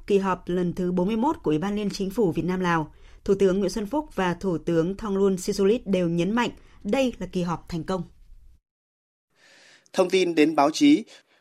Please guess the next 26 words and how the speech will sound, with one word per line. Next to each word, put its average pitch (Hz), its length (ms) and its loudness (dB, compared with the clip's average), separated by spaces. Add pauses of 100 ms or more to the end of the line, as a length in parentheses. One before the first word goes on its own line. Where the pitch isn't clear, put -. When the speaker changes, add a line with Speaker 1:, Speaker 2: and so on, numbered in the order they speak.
(140)
Speaker 2:
Thủ 143 160 6
tướng 135 220 4
Nguyễn 175 100 0
Xuân 190 180 0
Phúc 220 160 -2
nêu 160 160 0
rõ, 151 260 0 (280)
quan 185 140 6
hệ 180 100 2
hai 175 160 -6
nước 214 240 -2
phát 220 160 -2
triển 131 200 -4
tích 202 200 -8
cực 151 220 -4
toàn 120 200 -2
diện, 135 240 -2 (320)
triển - 200 0
khai 160 220 -4
nghiêm 170 240 -4
túc, 220 260 -4
hiệu 135 180 0
quả 113 340 -2 (260)
các 196 180 0
thỏa 127 120 -10
thuận 123 280 0